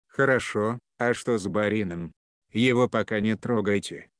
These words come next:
его и так уволят за чрезвычайное происшествие. Он был никем, а думал всем. Пусть выживает теперь как другие, без власти и денег.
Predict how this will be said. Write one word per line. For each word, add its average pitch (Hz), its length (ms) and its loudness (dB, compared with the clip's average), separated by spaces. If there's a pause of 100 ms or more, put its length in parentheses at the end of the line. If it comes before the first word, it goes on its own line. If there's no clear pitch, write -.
(100)
его 120 420 2
и 117 100 4
так 107 280 -2
уволят 113 320 2
за 104 180 -2
чрезвычайное 101 960 -2
происшествие. 101 840 -2 (720)
Он 117 260 2
был 110 160 0
никем, 113 640 -2 (200)
а 110 160 0
думал 104 340 2
всем. - 460 -12 (540)
Пусть 147 300 2
выживает 101 580 2
теперь 123 360 0
как 113 260 -2
другие, 95 560 -4 (200)
без 107 300 2
власти 117 480 2
и 107 80 2
денег. 76 460 -12